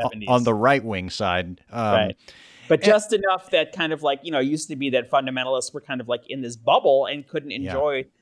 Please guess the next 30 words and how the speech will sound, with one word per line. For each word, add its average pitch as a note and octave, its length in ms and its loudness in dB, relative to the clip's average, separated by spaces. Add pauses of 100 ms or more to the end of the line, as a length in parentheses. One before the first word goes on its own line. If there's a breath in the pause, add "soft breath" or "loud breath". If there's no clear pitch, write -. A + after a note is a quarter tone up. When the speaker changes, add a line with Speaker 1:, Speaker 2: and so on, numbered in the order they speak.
Speaker 1:
the D#3+ 80 -4
things C3+ 300 -2
that B2 100 -2
modern A#2+ 360 -2
life A2+ 220 -10
have A2 220 -4
to - 60 -16
offer. G#2 460 -12 (200)
So D3 120 -2
Speaker 2:
Right. C#3 120 0
Speaker 1:
you C#3 100 -2
get F3 260 -2
the - 60 -6
good D3+ 240 2
stuff, C3+ 380 2 (720)
but D3+ 100 4
you're C3+ 160 2
able C#3 260 0
to C#3 140 -16
kind C3 180 -8
of A#2+ 80 -10
protest C#3+ 540 0
against B2 280 -8
the C3 60 -18
stuff A#2+ 400 -2
that A2+ 160 -4
you A2 380 -14
consider, A2+ 580 -8 (380)
you E3+ 100 -2
know, A#2+ 300 2